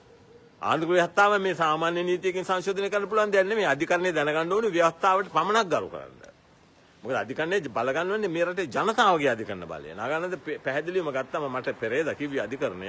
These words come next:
දැනටම මේකේ නඩු කීපයක් තීන්දුව කරලා ඉවරයි. මේ නඩු පවත්වාගෙන යන්න ඕනේද? මොකක් අනිවාර්යෙන් ඕන. මොකද ආණ්ඩුක්‍රම ව්‍යවස්ථාව නිකන් ආවට ගියාට එක එක්කෙනාට ඕන ඕන විදිහට කරලා හිටන් මේ, මේ, මේ ඡන්දයකටවත් නොහිටු ජාතික ලෑස්ති වෙන්නේ නැති මිනිස්සු ගේන්න බෑ.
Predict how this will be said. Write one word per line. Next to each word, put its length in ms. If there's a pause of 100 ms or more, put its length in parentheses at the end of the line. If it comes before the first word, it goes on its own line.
දැනටම 440
මේකේ 360 (480)
නඩු 240
කීපයක් 400
තීන්දුව 280
කරලා 220
ඉවරයි. 220
මේ 140
නඩු 200
පවත්වාගෙන 560
යන්න 160
ඕනේද? 260
මොකක් 180
අනිවාර්යෙන් 480
ඕන. 200 (1200)
මොකද 180
ආණ්ඩුක්‍රම 320
ව්‍යවස්ථාව 320
නිකන් 180
ආවට 300
ගියාට 320 (500)
එක 180
එක්කෙනාට 420
ඕන 180
ඕන 160
විදිහට 440 (120)
කරලා 320
හිටන් 320 (380)
මේ, 260 (400)
මේ, 220
මේ 200 (200)
ඡන්දයකටවත් 680
නොහිටු 320
ජාතික 300
ලෑස්ති 240
වෙන්නේ 160
නැති 120
මිනිස්සු 180
ගේන්න 300
බෑ. 280